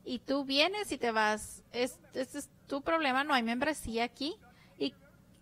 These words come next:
y confiamos que Dios va a cuidar de todo desde el principio. Y aquí está la cosa, vean esto. Lo que pasa es que hay gente que viene predominantemente, y no sabía, es una, ah, pueblo, mucha gente que viene de católicos, vienen, escuchan,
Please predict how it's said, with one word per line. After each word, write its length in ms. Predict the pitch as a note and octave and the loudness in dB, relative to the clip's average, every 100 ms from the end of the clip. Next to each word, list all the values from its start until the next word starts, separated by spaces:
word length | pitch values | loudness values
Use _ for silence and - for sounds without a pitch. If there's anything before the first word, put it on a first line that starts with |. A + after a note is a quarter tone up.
| - | -10
y 160 | C4 | -4
confiamos 420 | A#3+ C4 C4 C#4 | 0 2 2 0
que 120 | C#4+ B3 | 0 2
Dios 200 | B3 A#3+ | 2 6
va 120 | A#3+ | 4
a 80 | B3 | 4
cuidar 340 | C4 A#3 A#3 | 4 4 4
de 140 | A3+ | 0
todo 400 | G#3+ B3+ C#4 E4 | 0 4 4 4
desde 240 | E4 D#4+ F4 | 0 0 0
el 80 | F4 | 0
principio. 440 | E4+ D#4 D4 B3 | -2 -2 -2 -2
Y 120 | A3+ | 0
aquí 160 | A3 - | 0 0
está 180 | C#4+ C4+ | 0 0
la 80 | A3+ | 0
cosa, 280 | F3+ F3 D#3+ | -4 -6 -4
vean 240 | G3 F#3+ | -2 -2
esto. 320 | E3+ - F#3+ - - - - - - - - | -4 -8 -12 -14 -20 -20 -20 -20 -20 -20 -2
Lo 140 | - C4+ | 4 6
que 120 | B3 | 6
pasa 440 | - C4 - A#3+ | 6 6 6 0
es 300 | G3 F#3 - - - | 0 -4 -10 -16 -10
que 80 | - | -2
hay 80 | C#4 | -2
gente 300 | C4+ D#4+ F#4+ | -2 -4 -4
que 160 | F4+ D#4 | -2 -4
viene 420 | B3 A3 A3 B3+ | -2 -4 -4 -6
predominantemente, 920 | - B3+ B3 A#3+ A3+ A#3 C4+ C#4 C4 | -2 0 2 0 -2 -2 0 -2 -2
y 40 | A#3+ | -2
no 100 | C4+ | -2
sabía, 440 | D#4+ D4+ C4+ A3 - - - - - - - | 0 -2 -2 -4 -8 -20 -20 -20 -20 -18 -2
es 380 | B3+ C#4 - - | 2 2 0 -4
una, 640 | C#4 D4+ D#4+ D#4 C4 - - | -2 0 2 4 4 2 -4
ah, 400 | - A#3 A3 G#3 | 0 2 4 2
pueblo, 540 | - C4+ C#4+ C4+ B3+ A3+ | 2 2 4 4 4 4
mucha 400 | A#3 F4 - D4+ | 0 -2 0 0
gente 280 | C4 A#3 A#3+ | 0 -4 -2
que 160 | A#3+ | 0
viene 400 | A#3+ C#4 D4 C#4 | 0 -2 -2 -2
de 120 | A#3+ | -2
católicos, 600 | A3+ A3+ C4 D4 - D4+ | -2 0 0 -2 -2 -4
vienen, 500 | B3+ C#4 F4+ G4 G4 | 0 2 4 2 -2
escuchan, 720 | E4 - D#4+ E4+ - F4 E4+ | -2 -2 -2 -2 0 0 0